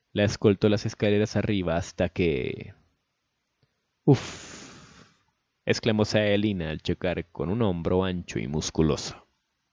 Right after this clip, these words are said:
Su actuación fue tan buena que Shaol la sujetó para evitar que cayera rodando por las escaleras.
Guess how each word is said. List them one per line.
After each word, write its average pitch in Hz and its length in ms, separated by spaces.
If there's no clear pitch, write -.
Su - 180
actuación 110 480
fue 107 160
tan 107 220
buena 104 240
que 98 140
Shaol 101 440
la 95 100
sujetó 95 420
para 98 180
evitar 95 340
que 95 120
cayera 92 360
rodando 92 440
por 92 120
las 87 180
escaleras. 87 640